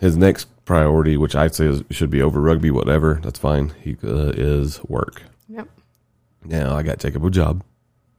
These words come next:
Speaker 1: Um, he's gonna have to take it serious. Now, one thing about this whole thing, taking it serious, means it's not your responsibility to get him up to go to work.
Speaker 2: No, but I do.
Speaker 1: No, you shouldn't do it.
Speaker 2: Oh, well,
Speaker 1: So
Speaker 2: I told him this morning that too.
Speaker 1: Well, th-, what's go-,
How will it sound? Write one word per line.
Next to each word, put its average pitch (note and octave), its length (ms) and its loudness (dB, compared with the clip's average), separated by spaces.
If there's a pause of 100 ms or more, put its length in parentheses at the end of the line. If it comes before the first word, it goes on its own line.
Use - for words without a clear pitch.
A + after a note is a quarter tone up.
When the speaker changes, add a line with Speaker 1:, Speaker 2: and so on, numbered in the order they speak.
(560)
Speaker 1:
Um, C2 460 0
he's D2 180 -6
gonna B1+ 160 -6
have - 60 -6
to - 60 -20
take C#2 140 0
it C#2+ 60 -4
serious. D#2 420 -2
Now, - 260 -6
one D2 220 -4
thing C#2+ 160 0
about C#2 220 0
this D#2+ 160 0
whole C#2+ 140 0
thing, C2+ 280 -2
taking C2 240 -4
it - 60 -6
serious, E2 320 2
means C#2 320 -2 (560)
it's - 200 -6
not C2 280 0
your A#1+ 80 0
responsibility - 640 -4
to - 80 -6
get - 200 -4
him C2+ 200 -4
up B1 140 -6
to - 60 -8
go C2+ 100 -4
to C#2 60 -4
work. A#1+ 360 -8
Speaker 2:
No, G#3+ 460 -8 (240)
but G3+ 180 -10
I A3 140 -8
do. A#3+ 600 -4
Speaker 1:
No, C2+ 420 2
you E2 100 0
shouldn't E2+ 320 2
do F2 100 4
it. - 140 -4 (200)
Speaker 2:
Oh, G#3 240 -4
well, G#3+ 440 -6
Speaker 1:
So D2+ 240 0 (400)
Speaker 2:
I - 80 -10
told A#3+ 160 -6
him G#3+ 60 -4
this F#3 160 -12
morning G3 320 -8
that F#3+ 260 -12
too. G3 260 -12 (300)
Speaker 1:
Well, C2 240 -2
th-, A#1 120 -6
what's E2 220 2
go-, - 140 0